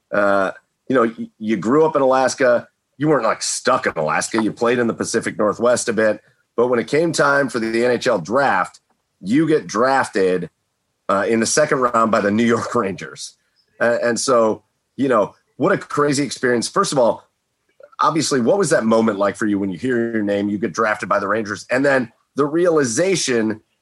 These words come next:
that you're going from a childhood in Anchorage, Alaska,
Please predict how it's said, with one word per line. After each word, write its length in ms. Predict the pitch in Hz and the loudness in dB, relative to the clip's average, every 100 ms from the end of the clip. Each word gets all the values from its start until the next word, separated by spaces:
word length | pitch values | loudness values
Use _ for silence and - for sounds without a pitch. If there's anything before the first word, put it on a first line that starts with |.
| _ - | _ -4
that 140 | 123 | 0
you're 240 | 139 165 | 0 0
going 380 | 160 151 156 147 | 0 2 2 2
from 200 | 131 131 | 0 0
a 80 | 123 | 0
childhood 600 | - 135 147 143 135 131 | 0 0 2 2 0 0
in 120 | 120 | -2
Anchorage, 420 | 123 143 139 139 | -2 -2 -2 -2
Alaska, 880 | 127 113 113 127 135 - 101 85 101 | 0 -2 0 0 -2 -2 -2 0 -2